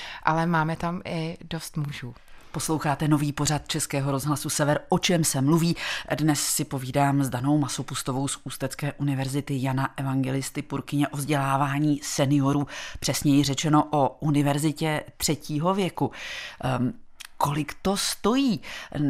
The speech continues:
Speaker 2: Ve školství je peněz neustále nedostatek. Teď se mluví o tom, že je potřeba šetřit na všech frontách.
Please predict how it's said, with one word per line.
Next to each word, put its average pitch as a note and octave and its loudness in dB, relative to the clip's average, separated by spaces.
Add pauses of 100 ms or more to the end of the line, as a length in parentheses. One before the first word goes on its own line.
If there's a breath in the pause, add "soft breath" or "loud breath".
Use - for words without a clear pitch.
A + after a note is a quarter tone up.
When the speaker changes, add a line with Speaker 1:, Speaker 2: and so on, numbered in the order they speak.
(160)
Speaker 2:
Ve C3+ -2
školství D#3+ -2
je D#3 2
peněz D#3 0
neustále C#3+ 0
nedostatek. C3+ -2
Teď - -4
se D3 0
mluví C#3 2
o C3 -2
tom, B2+ -2
že C3+ -2
je B2+ -2
potřeba C3+ -6
šetřit - -4
na D3 6
všech - -4
frontách. B2+ 0